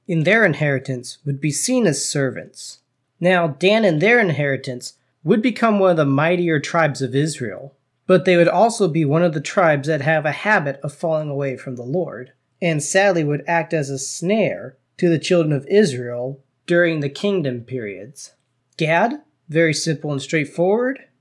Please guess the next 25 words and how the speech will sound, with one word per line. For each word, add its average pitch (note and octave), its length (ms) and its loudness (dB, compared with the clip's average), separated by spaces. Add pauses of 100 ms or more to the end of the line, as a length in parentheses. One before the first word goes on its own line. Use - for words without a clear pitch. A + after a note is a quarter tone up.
(180)
would F3 180 2
see B3 260 0
times G3+ 420 2
of F3 100 -8
hardship F#3+ 540 2
at D3+ 140 -4
the D3+ 100 -8
hands E3+ 460 -2
of C3 100 -4
others, A2 540 -4 (320)
at D#3 100 -8
the D#3 80 -4
hands F3+ 300 -2
of D3 80 -2
other D3+ 200 0
enemies, D3+ 600 -2 (380)
but D#3+ 180 2
he G#3 260 -2
would, E3 520 0 (240)
in D3+ 140 -2
the D3 180 -2
end, D3 220 -4
triumph C#3+ 520 -4
over C3+ 300 -4
all. F2 340 -4